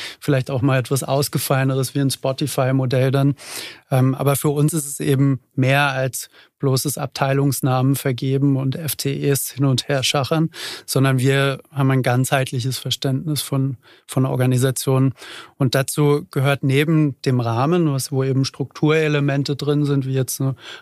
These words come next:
Aufbauorganisation, aber auch eine Ablauforganisation, ähm, gehört für uns zum Beispiel auch die Ausrichtung dazu. Also welche Ziele verfolgen wir eigentlich in der Organisation? Was motiviert uns? Wo, wo ist der Nordstern, auf den wir gemeinsam hinarbeiten?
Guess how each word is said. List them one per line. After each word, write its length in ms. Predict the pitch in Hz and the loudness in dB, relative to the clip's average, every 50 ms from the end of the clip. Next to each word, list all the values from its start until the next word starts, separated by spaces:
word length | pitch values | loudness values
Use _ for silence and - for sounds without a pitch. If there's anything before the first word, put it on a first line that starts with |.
| _ _ | _ _
Aufbauorganisation, 1400 | - 165 147 - _ 160 143 139 135 139 139 143 143 139 139 135 131 139 139 - - - 147 135 139 139 131 - - - - - _ | -4 -4 -4 -2 _ 0 0 0 0 0 0 0 2 2 0 2 0 0 -2 -2 -2 0 2 2 2 2 0 -2 -10 -18 -20 -20 _
aber 300 | - - 123 139 143 147 | -6 -2 0 0 0 0
auch 160 | 147 139 - | 0 -2 0
eine 220 | 151 135 131 123 - | 0 0 0 0 -2
Ablauforganisation, 1300 | 131 135 - - 151 151 143 - 156 147 147 147 147 147 139 151 143 - - - 151 147 151 151 151 - - - - - - _ _ | -4 -4 -2 0 0 0 -2 -2 -2 -2 0 0 0 0 0 0 -2 -2 -2 0 0 2 2 0 0 -4 -12 -20 -20 -20 -20 _ _
ähm, 240 | - 131 127 135 131 | 0 2 2 2 2
gehört 300 | - 135 123 139 135 - | 0 2 0 0 0 0
für 100 | - 143 | -2 0
uns 220 | 131 135 143 - | 0 2 0 0
zum 120 | - 147 139 | 0 0 2
Beispiel 280 | 139 127 - - 139 | 2 0 0 -2 -4
auch 80 | 147 123 | -4 -2
die 140 | - 139 139 | -4 -4 -2
Ausrichtung 680 | 135 127 139 147 - - 156 139 - - 147 131 131 | 0 0 0 0 0 0 -2 -2 0 0 0 0 0
dazu. 360 | 127 123 - - - 139 127 | -2 -2 -4 -4 -4 -2 -2
Also 300 | 131 131 131 135 131 127 | -2 -2 -2 -2 -2 -2
welche 300 | 131 131 127 - 147 - | -2 -2 0 -2 -2 -4
Ziele 340 | - - - 151 147 156 160 | -4 -2 0 2 2 2 2
verfolgen 560 | 151 - 147 127 - - 131 131 127 127 127 | 0 -2 -4 -4 -2 -2 -2 0 0 0 0
wir 120 | 127 127 | -2 -4
eigentlich 340 | 135 135 131 135 135 135 139 | -4 -4 -4 -4 -4 -4 -2
in 60 | 143 | -2
der 180 | 139 135 143 - | -2 -2 -2 -2
Organisation? 840 | 147 143 139 139 135 135 135 139 135 127 - - 143 143 135 135 - - - - - - _ | -2 0 0 2 2 2 2 0 0 -2 -2 0 0 0 0 0 -4 -8 -10 -10 -12 -6 _
Was 180 | - 131 - | -2 0 2
motiviert 640 | - 135 131 117 - 127 120 120 131 135 147 151 - | 2 2 2 2 0 0 0 2 4 4 2 2 0
uns? 340 | 151 139 135 135 127 - - | -2 0 0 0 0 -2 -2
Wo, 160 | 135 135 131 135 | -2 -2 -2 -2
wo 400 | 143 135 131 135 143 139 135 143 | -4 -6 -6 -4 -2 2 2 2
ist 180 | 143 - - - | 2 0 0 0
der 120 | 147 131 | 0 2
Nordstern, 640 | 131 123 127 131 139 - - - 143 135 135 131 | 2 2 2 2 0 -2 -2 -2 0 0 0 0
auf 120 | 127 131 - | -2 -2 -2
den 220 | - 139 135 131 | 0 0 2 2
wir 80 | 135 135 | 2 0
gemeinsam 540 | - 131 123 123 123 127 127 127 139 135 127 | 0 0 0 0 2 0 0 2 2 2 4
hinarbeiten? 640 | 127 135 131 131 131 127 135 135 135 - - 139 | 4 2 2 0 -2 -2 -2 -6 -8 -8 -12 -14